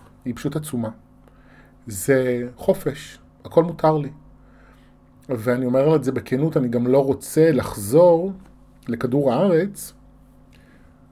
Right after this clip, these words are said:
ו-, זאת אומרת, לחזור, אני מתכוון לצד השני, לעזוב את כדור הארץ, ואז להגיד, "וואי,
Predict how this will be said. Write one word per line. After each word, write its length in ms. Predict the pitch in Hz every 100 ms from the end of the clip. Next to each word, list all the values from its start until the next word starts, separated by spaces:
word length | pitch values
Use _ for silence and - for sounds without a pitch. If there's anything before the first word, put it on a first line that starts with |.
| - - - - - - - _ _ _ _ _ -
ו-, 400 | 131 107 135 123 -
זאת 100 | -
אומרת, 160 | 110
לחזור, 420 | 127 - 113 151 143
אני 80 |
מתכוון 520 | 123 - - 113 127 123 -
לצד 360 | 110 98 135 120
השני, 280 | - 107
לעזוב 300 | 110 104 147
את 60 | 135
כדור 300 | 123 110 104
הארץ, 380 | 104 160 175 113
ואז 240 | 117 127
להגיד, 240 | 131 135 123
"וואי, 300 | 135 127